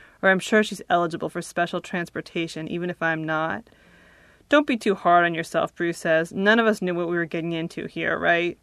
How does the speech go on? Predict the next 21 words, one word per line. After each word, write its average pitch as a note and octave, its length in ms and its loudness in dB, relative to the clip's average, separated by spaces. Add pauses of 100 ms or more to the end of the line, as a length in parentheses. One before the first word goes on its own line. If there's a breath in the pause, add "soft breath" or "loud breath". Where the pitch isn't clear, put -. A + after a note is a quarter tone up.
(1160 soft breath)
At G3+ 160 4
Washington A#3+ 560 4
Circle, E3+ 420 0
they E3 140 -2
turn G3 220 -2
onto F#3 180 0
Twenty-third F3 680 0
Street, D#3+ 400 -8
and F#3 160 -2
the F#3 80 2
Lincoln G#3 340 2
Memorial E3+ 540 2
first - 340 -2
comes F3+ 200 -4
into F3 180 -2
view D#3+ 400 -2
as E3+ 140 -6
they F3 120 -4
cross E3+ 380 -4
Constitution F3 840 -6
Avenue. E3 680 -4